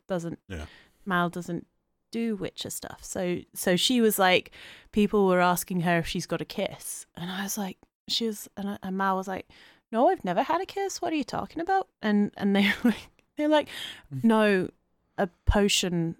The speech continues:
Speaker 1: Mal." And so she's like, "Oh, okay." And Direwil comes up and he's like, 'cause obviously I'm a herbalist, so I've got herbs.
Speaker 2: Yeah.
Speaker 1: And he goes, um, "Have you got any herbs?" I was like, "Yeah." He's like, "Good, I'll take them for a kiss." And I was like, <gasps> "Yes,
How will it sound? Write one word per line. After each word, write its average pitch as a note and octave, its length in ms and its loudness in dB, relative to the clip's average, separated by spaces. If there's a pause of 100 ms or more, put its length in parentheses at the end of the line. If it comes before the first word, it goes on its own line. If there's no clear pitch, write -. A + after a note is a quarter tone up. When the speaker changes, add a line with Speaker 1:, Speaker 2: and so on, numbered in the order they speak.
Speaker 1:
Mal." D#3+ 340 0
And E3+ 260 0
so G#3 140 -2
she's G#3 220 -2
like, G#3 180 4
"Oh, B3+ 640 6 (420)
okay." G3+ 540 2 (380)
And F#3 180 2
Direwil F#3+ 420 6
comes F3 280 0
up E3+ 180 0
and F#3 80 -4
he's E3+ 140 -4
like, E3+ 420 2 (160)
'cause F3+ 160 0
obviously F3 380 -2
I'm F3+ 100 2
a F3 60 4
herbalist, F3 480 0
so F3 100 -6
I've E3 140 -6
got - 180 0 (100)
herbs. - 480 -8
Speaker 2:
Yeah. E2+ 200 -6
Speaker 1:
And F3 120 -6
he E3+ 120 -8
goes, E3 520 -6
um, E3 380 -8 (180)
"Have F#3 120 -6
you F#3 60 -8
got F3 120 2
any F#3+ 160 -4
herbs?" E3+ 420 0 (640)
I F#3 160 -12
was F#3+ 140 -16
like, - 240 -16
"Yeah." F#3+ 480 -2 (200)
He's E3+ 200 -8
like, F3 160 -6 (100)
"Good, F3+ 380 2 (180)
I'll F#3+ 80 0
take G3 280 2
them F3 120 2
for F3 180 0
a E3+ 60 4
kiss." - 480 0
And F3 80 -6
I F3+ 60 -2
was F3 80 0
like, F#3 160 2
<gasps> E4+ 320 0
"Yes, A#3 760 6